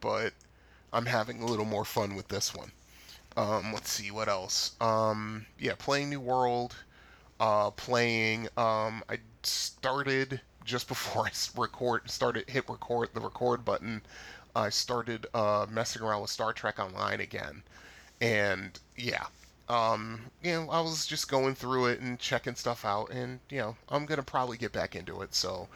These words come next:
I mean, I've got a lot going on, so to speak, gaming-wise. Um, let's see, I found out there's a, oh, yeah, I,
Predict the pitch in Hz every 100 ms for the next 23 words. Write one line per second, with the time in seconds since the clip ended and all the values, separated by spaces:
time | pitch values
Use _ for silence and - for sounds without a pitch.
0 | - - - 131 123 117 - 147 160 151
1 | 131 113 107 95 - _ - 117 90 62
2 | 60 64 - - - - - - 98 -
3 | - 87 - - 117 104 98 82 71 -
4 | - - - - - 120 117 117 117 117
5 | - 131 113 104 - 117 - 139 139 139
6 | 123 127 - 123 117 113 - - 120 110
7 | 107 107 110 - - - _ _ _ -
8 | - 123 110 110 127 127 101 - 113